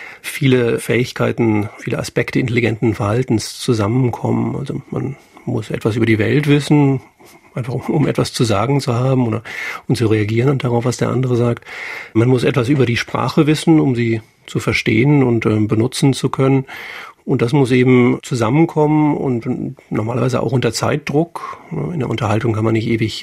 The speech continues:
nachdenken, was man sagt. Also von daher ist es schon quasi die Krönung intelligenten Verhaltens, dass der Mensch in der Lage ist zu produzieren und damit natürlich ein, ein sehr faszinierendes Forschungsziel.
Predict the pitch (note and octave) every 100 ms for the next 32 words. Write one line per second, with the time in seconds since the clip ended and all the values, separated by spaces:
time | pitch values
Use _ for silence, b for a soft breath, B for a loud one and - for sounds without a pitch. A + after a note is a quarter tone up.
0 | F#3+ G#2+ A#2 - C3 - C3 - B2+ B2
1 | A#2+ B2 - B B B B B B -
2 | B2+ C3 A#2 A#2 E3+ D3 C#3 - C3+ C3
3 | C3 B2 C3 - - - - - G#2 G#2+
4 | A2 A2 A2 - C3 C#3 C#3 A#2 G#2+ -
5 | A2 A2 A2 - G#2 A2 G2 A#2+ C3+ B2
6 | A2+ - A#2+ A2+ - A#2+ D3+ A2+ B2+ D3
7 | B2 G#2+ G#2 A2 A2 - - A#2+ A#2 -
8 | C3 B2+ B B B B B _ D3+ A2+
9 | A2 A#2+ A#2 B2 A2+ A#2 A2+ C3+ A#2 A2+
10 | A2+ A2 B2 - C3+ B2+ C3 A2 A2 -
11 | - C3 C#3 C3 - D#3 C3+